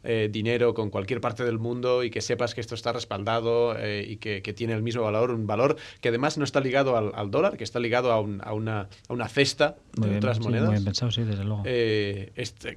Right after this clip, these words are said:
Speaker 1: o sea, no, no tiene, no da prioridad a ningún, a ningún tipo de moneda real ahora mismo. Eh, está muy bien pensado.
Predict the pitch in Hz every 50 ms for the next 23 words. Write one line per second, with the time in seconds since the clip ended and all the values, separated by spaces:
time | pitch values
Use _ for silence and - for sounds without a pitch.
0 | - - - - 131 117 113 120 127 123 131 123 120 120 131 131 127 127 120 113
1 | 123 131 127 127 135 135 123 - 131 127 120 117 113 107 120 127 123 - - -
2 | 113 110 110 110 110 120 120 117 113 107 101 110 - - - - - - - -
3 | - 120 120 117 120 117 110 120 110 120 117 117 113 113 110 117 113 113 110 107
4 | 113 120 - - 117 110 110 117 123 123 113 107 - 120 113 110 107 107 113 113
5 | 113 139 151 196 - - - - - - - - - - 127 127 120 117 113 110
6 | - - - - 147 175 175 147 120 101 95 107 139 147 139 110 -